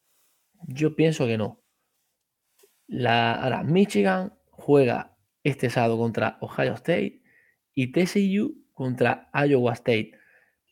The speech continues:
que debería ser un partido asequible. Iowa State no, no es un coñazo, entre comillas, como Baylor, que te puede complicar un partido.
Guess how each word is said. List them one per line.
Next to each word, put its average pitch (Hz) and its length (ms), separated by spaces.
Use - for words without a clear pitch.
que - 80
debería 139 300
ser 214 120
un 208 120
partido 170 360
asequible. - 760
Iowa 190 360
State 202 540
no, 160 760
no 143 360
es 165 340
un 170 260
coñazo, 151 580
entre 135 160
comillas, 139 280
como 131 260
Baylor, 113 400
que 123 120
te 123 120
puede 135 180
complicar 123 400
un 110 100
partido. 107 440